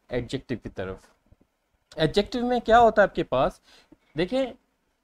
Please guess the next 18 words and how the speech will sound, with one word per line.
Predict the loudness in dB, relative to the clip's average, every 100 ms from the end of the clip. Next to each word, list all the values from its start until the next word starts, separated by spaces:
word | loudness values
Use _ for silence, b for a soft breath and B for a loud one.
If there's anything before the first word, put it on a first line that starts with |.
| _ -4
एडजेक्टिव | -4 -6 _ -12 -8 -10
जो | -2 0
है | 2 0 0
वो | -4 -4
क्या | 0 0
करता | -2 -4 -2 0
है, | 0
आपके | -2 -6 -4 -4
पास | 0 -2 -2
जो | -4 -2 -4 -8 _ _
कोई | 0 0 -2
भी | -4 -4 -2
ऑब्जेक्ट | -2 -2 0 -2 -2 -6
हो, | -2 -2 -4 -16 _
ठीक | -6 -4
है, | -6 -8 b b
उसकी | -12 -10 -8 -8
क्वालिटी | -6 2 2 2 -2 -2 -4 -4